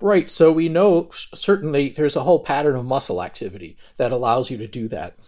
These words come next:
That muscle activity ultimately is coordinated in your spinal cord, which has enormously rich, complicated, uh, networks in it. Many people don't realize the spinal cord is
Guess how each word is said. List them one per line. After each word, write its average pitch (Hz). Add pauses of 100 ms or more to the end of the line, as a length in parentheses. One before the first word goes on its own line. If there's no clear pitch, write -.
(220)
That 175
muscle 185
activity 131
ultimately 143
is 123
coordinated 120
in 139
your 117
spinal 151
cord, 95 (480)
which 143
has 131 (160)
enormously 165 (160)
rich, 156
complicated, 131
uh, 107
networks 127
in 107
it. 110
Many 127
people 131
don't 120
realize 113 (200)
the 143
spinal 147
cord 120
is 104